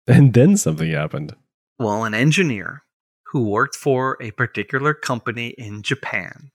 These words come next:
Speaker 2: was in the United States, and he found out that Bell Labs was offering for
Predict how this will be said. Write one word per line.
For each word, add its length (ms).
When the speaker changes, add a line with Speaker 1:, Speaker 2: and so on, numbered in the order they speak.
Speaker 2:
was 180
in 100
the 80
United 320
States, 680
and 140
he 60
found 520
out 340
that 160
Bell 260
Labs 640
was 200
offering 540
for 380